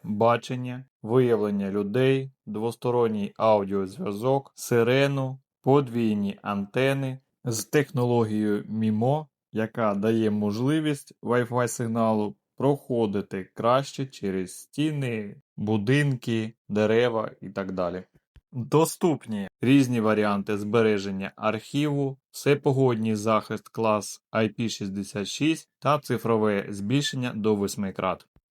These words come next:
Камера також моторизована, по горизонту триста п'ятдесят п'ять градусів, по вертикалі від нуля до дев'яносто.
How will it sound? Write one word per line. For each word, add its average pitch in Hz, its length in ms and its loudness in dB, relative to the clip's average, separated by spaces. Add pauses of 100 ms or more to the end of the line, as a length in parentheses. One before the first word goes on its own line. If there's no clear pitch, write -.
(220)
Камера 135 340 2
також 110 360 -2
моторизована, 135 1080 0 (100)
по 143 200 0
горизонту 110 840 -4
триста 107 420 -8
п'ятдесят 104 560 -4
п'ять 151 460 0 (300)
градусів, 123 720 -2
по 104 120 -6
вертикалі 107 640 -4
від 90 160 -8
нуля 98 260 -2
до 95 120 -6
дев'яносто. 85 680 -10